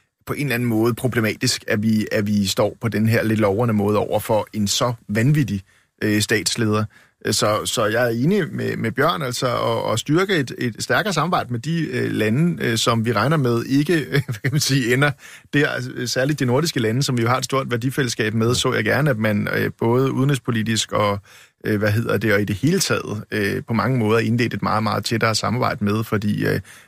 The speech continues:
E U er jo en anden, øh, diskussion, men der er problemet jo lidt, at vi har nogle lande i E U, som i den grad også er i lommen på Trump, altså specielt, øh, Ungarn og Polen og andre, som tit modsætter sig,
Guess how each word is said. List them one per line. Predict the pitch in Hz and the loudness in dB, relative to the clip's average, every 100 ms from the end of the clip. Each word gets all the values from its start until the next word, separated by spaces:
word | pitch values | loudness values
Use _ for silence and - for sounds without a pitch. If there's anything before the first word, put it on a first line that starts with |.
| _ | _
E | 95 127 143 | -2 2 2
U | 127 | 4
er | |
jo | 110 | 2
en | 101 | 0
anden, | 120 165 151 143 | 2 2 2 0
øh, | 127 | -2
diskussion, | 117 123 123 127 117 | 0 -2 0 0 0
men | 117 | 0
der | |
er | 143 | 0
problemet | 131 113 127 131 | 0 -4 -4 -2
jo | 113 | -2
lidt, | 120 | 0
at | 127 | 0
vi | 113 | 0
har | 135 | 0
nogle | 120 101 | 0 2
lande | 98 131 143 139 | 2 2 2 0
i | 135 120 117 | 0 2 2
E | |
U, | 110 120 | 0 0
som | 123 110 | 0 0
i | |
den | 117 143 | 0 0
grad | 127 110 | 0 0
også | 135 127 | 0 0
er | 123 | 0
i | |
lommen | 101 98 117 | 0 -2 -2
på | 110 | -4
Trump, | - 107 110 | -2 0 -2
altså | 107 107 | -4 -6
specielt, | 101 107 113 107 - | -4 -4 -2 -2 -2
øh, | 107 104 | -2 -2
Ungarn | - 113 117 - | 0 2 2 0
og | 107 | -2
Polen | 113 120 120 110 | -2 -2 0 0
og | 98 | 0
andre, | 113 123 - - _ | 0 0 -4 -20 _
som | - 113 | -2 0
tit | - 139 117 | 0 0 2
modsætter | 123 131 - 123 107 | 2 2 0 -2 -2
sig, | 107 | -2